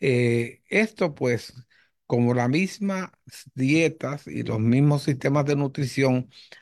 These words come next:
aplican individual a cada una de las personas, pues el ejercicio también. Porque dependiendo de la capacidad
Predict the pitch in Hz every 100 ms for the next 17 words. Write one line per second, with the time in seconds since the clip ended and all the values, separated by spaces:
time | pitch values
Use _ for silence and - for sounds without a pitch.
0 | - - 139 - 160 190 190 160 143 139
1 | 127 123 120 123 147 165 - 139 123 -
2 | 123 127 139 143 160 165 190 170 190 196
3 | - 147 127 120 104 - 117 135 123 120
4 | 104 104 98 _ - _ _ 147 139 147
5 | 135 123 135 131 170 220 214 143 139 135
6 | - _ _ _ 143 131 127 - 123 127
7 | 127 131 123 143 196